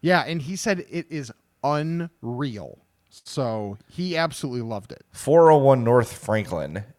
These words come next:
Speaker 2: is the one I see.
Speaker 1: Okay.
Speaker 2: Um, that's not too far from, I don't think, where I work now.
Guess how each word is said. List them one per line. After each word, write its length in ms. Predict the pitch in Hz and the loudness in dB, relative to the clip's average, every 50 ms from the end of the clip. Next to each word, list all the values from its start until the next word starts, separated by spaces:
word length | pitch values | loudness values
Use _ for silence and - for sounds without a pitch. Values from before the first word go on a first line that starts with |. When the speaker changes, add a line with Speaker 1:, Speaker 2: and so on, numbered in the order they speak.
| _ - | _ -6
Speaker 2:
is 180 | 98 95 82 | -6 -4 -4
the 60 | 98 | -2
one 180 | 98 101 101 95 | 0 0 2 2
I 180 | 90 92 95 92 | 2 0 -2 -2
see. 400 | - - 82 71 64 65 78 - - _ _ _ _ _ _ _ _ - | -4 -6 -8 -8 -8 -10 -10 -12 -16 _ _ _ _ _ _ _ _ -14
Speaker 1:
Okay. 260 | 127 - - 104 92 90 | -10 -10 -8 -8 -2 2
Speaker 2:
Um, 640 | 98 98 98 95 95 92 90 90 90 87 85 82 85 _ _ _ _ _ _ | 4 4 6 6 4 4 2 0 -2 -4 -6 -8 -10 _ _ _ _ _ _
that's 160 | - 101 - | -12 -8 -6
not 140 | - 117 - | -6 -8 -6
too 140 | - 110 107 | -6 -8 -8
far 260 | - - 80 82 82 | -6 -4 -4 -4 -4
from, 360 | - - 90 82 80 78 73 | -6 -8 -8 -8 -8 -8 -10
I 80 | 64 90 | -10 -10
don't 180 | 95 80 69 | -10 -10 -12
think, 160 | - - - | -12 -14 -10
where 140 | - 82 78 | -8 -6 -6
I 40 | 80 | -6
work 260 | 78 80 82 82 - 90 | -6 -6 -8 -10 -10 -8
now. 420 | 104 117 92 80 80 80 80 - | -8 -6 -4 -4 -6 -6 -8 -12